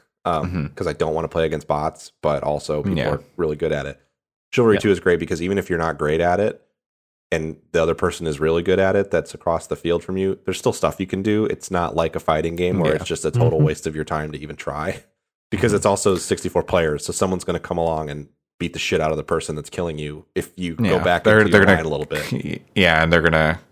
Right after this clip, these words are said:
Speaker 2: come, you know, someone's gonna come up behind or whatever. They're gonna
Speaker 1: I
Speaker 2: get hit with, like, a, an arrow, you know, who knows?
Speaker 1: I saw a very
Speaker 2: Yeah, chicken,
Speaker 1: funny,
Speaker 2: yeah.
Speaker 1: um, chat conversation once in a game where someone was like,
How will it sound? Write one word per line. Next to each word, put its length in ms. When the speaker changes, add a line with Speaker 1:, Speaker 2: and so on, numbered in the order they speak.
Speaker 2:
come, 360
you 80
know, 100
someone's 300
gonna 140
come 200
up 100
behind 460
or 80
whatever. 400
They're 100
gonna 140
Speaker 1:
I 40
Speaker 2:
get 120
hit 280
with, 200
like, 200
a, 240
an 160
arrow, 520
you 60
know, 100
who 120
knows? 120
Speaker 1:
I 120
saw 340
a 40
very 320
Speaker 2:
Yeah, 40
chicken, 240
Speaker 1:
funny, 440
Speaker 2:
yeah. 240
Speaker 1:
um, 260
chat 500
conversation 720
once 480
in 100
a 60
game 320
where 100
someone 280
was 120
like, 260